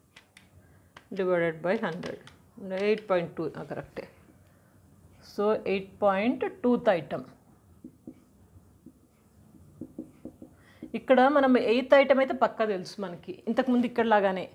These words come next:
ఎయిత్ ఐటమ్ ఏంటి? ట్వంటీ వన్ కదా. ట్వంటీ వన్ ప్లస్ ఇక్కడ ఏంటి? జీరో పాయింట్ టూ. జీరో పాయింట్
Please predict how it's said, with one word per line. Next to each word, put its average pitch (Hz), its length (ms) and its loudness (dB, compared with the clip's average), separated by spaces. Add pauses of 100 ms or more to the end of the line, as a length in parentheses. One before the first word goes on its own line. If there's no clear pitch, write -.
(400)
ఎయిత్ 247 240 0
ఐటమ్ 269 300 2
ఏంటి? 254 380 -2
ట్వంటీ 226 360 0
వన్ 170 260 -6
కదా. 165 160 -2 (1040)
ట్వంటీ 214 320 0
వన్ 190 360 0 (960)
ప్లస్ 180 580 4 (500)
ఇక్కడ 240 200 2
ఏంటి? 269 220 6
జీరో 240 220 4
పాయింట్ 254 380 2
టూ. 185 120 -2
జీరో 214 220 2
పాయింట్ 254 340 2